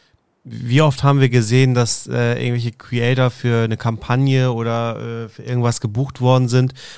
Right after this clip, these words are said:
und dann nie wieder aufgetaucht, äh, sind oder auch langfristig nicht auf Kanälen stattfanden? Also ich finde, in der heutigen Zeit, äh, dadurch, dass du ja das Unternehmen vermenschlichen möchtest, sag ich mal, und die Leute auch darüber bindest auf Social Media,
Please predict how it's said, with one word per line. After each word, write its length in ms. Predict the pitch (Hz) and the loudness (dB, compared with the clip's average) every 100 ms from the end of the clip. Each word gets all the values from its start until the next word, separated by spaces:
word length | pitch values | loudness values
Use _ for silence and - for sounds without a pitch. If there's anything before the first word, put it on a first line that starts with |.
| - | -6
und 160 | 113 | 0
dann 140 | 117 117 | 2 4
nie 140 | 127 | 4
wieder 200 | 135 127 | 4 2
aufgetaucht, 680 | 110 131 - - 110 101 - | 2 -2 -2 0 0 -2 -8
äh, 120 | 113 | -6
sind 360 | 101 107 123 131 | -2 0 0 -2
oder 260 | 110 110 | -2 -2
auch 220 | 104 110 - | -2 -4 -4
langfristig 720 | 113 120 120 120 113 120 107 | -2 -2 -2 -4 -4 -6 -6
nicht 160 | 110 | -6
auf 100 | 110 | -8
Kanälen 300 | - 113 117 | -6 -2 -2
stattfanden? 600 | 120 110 - 110 107 120 - - - | -2 -4 -4 -6 -4 -6 -10 -18 -14
Also 160 | - 113 | -6 -4
ich 100 | 110 | -2
finde, 180 | - 131 | 0 2
in 60 | |
der 100 | 120 | 2
heutigen 340 | 117 131 131 117 | 2 2 0 -2
Zeit, 420 | - 127 131 135 | -2 0 0 -2
äh, 260 | 147 120 113 | -4 -4 -2
dadurch, 240 | 120 117 | -2 -2
dass 200 | 123 117 | -4 -4
du 80 | 123 | -2
ja 100 | 117 | -2
das 160 | 113 | -2
Unternehmen 320 | 123 117 120 120 | -4 -2 -2 -2
vermenschlichen 640 | 117 120 151 - 113 113 | -2 0 -2 -4 -6 -4
möchtest, 460 | 110 113 - 123 135 | -2 -4 -4 -4 -4
sag 220 | 113 110 | -4 -4
ich 160 | 107 - | -6 -4
mal, 180 | 120 139 - - - | -4 -4 -10 -20 -10
und 140 | 113 | -2
die 60 | 113 | 0
Leute 220 | 120 123 | 2 0
auch 80 | 110 | 0
darüber 360 | 117 110 107 | 0 0 -2
bindest 520 | 98 131 127 123 - | 0 2 2 2 -2
auf 100 | 110 | -4
Social 280 | - 107 101 | -6 -6 -6
Media, 320 | 104 101 120 | -8 -6 -6